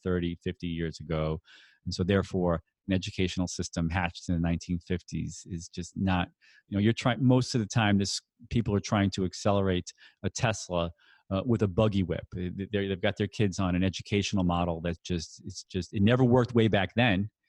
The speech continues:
And it's definitely even more defunct now. So look, my, my website, einstein blueprint dot com, homeschool dad dot com.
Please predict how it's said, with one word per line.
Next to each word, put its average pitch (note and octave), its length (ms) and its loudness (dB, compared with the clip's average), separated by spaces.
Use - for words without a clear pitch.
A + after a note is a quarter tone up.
And F#2+ 120 2
it's F#2 180 -2
definitely A2 340 2
even G2 240 2
more F#2 220 4
defunct F#2 600 -2
now. F#2+ 340 -2
So B2+ 220 0
look, D3 220 0
my, B2 200 4
my A#2+ 260 4
website, A#2 420 2
einstein G#2+ 400 2
blueprint G#2 400 2
dot F#2 220 2
com, F2+ 400 0
homeschool G#2+ 380 0
dad F#2 260 2
dot E2+ 200 0
com. F2 400 -2